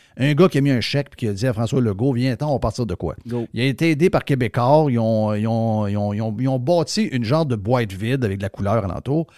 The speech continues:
Speaker 1: puis ils ont dit, « On part un parti. » La vra-, la vraie histoire, c'est que le parti de la caq même s'il avait l'air sérieux avec Charles Sirois puis avec Legault,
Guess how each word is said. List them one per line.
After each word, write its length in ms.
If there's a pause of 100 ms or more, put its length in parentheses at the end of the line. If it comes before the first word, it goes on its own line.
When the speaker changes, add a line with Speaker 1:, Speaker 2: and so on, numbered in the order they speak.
(300)
Speaker 1:
puis 100
ils 60
ont 80
dit, « 100
On 80
part 200
un 60
parti. » 320
La 120
vra-, 160
la 140
vraie 200
histoire, 440
c'est 80
que 80
le 80
parti 400
de 80
la 160
caq 300 (680)
même 180
s'il 220
avait 160
l'air 180
sérieux 460
avec 160
Charles 220
Sirois 440
puis 100
avec 220
Legault, 420